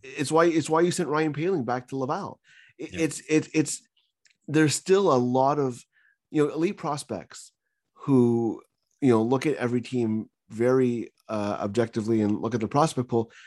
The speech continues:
Speaker 2: has Montreal as the sixth best prospect pool in the N H L.
Speaker 1: Mm.
Speaker 2: This team is not <laughs> necessarily ready to contend yet, but the, the coveter is still,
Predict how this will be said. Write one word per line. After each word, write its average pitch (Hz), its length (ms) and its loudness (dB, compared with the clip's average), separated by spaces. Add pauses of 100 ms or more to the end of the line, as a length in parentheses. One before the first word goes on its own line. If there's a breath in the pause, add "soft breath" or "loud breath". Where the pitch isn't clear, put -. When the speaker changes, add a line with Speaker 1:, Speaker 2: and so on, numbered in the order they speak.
Speaker 2:
has 139 160 4
Montreal 160 340 6
as 127 80 4
the 127 80 -2
sixth 165 300 -2
best 131 240 2 (180)
prospect 123 460 -2
pool 120 140 0
in 107 60 2
the 104 80 2
N 98 80 -2
H 95 180 -6
L. - 160 -12 (520)
Speaker 1:
Mm. 98 200 -2 (920)
Speaker 2:
This 147 180 4
team 208 320 2
is 131 140 4
not 139 340 4
<laughs> 131 140 2
necessarily 120 880 -2 (320 soft breath)
ready 131 400 2
to 127 100 -10
contend 120 400 -4
yet, 143 300 -4
but 123 100 -8
the, 135 80 0 (100)
the 120 120 -2
coveter 185 340 -4
is 107 120 -4
still, - 260 -6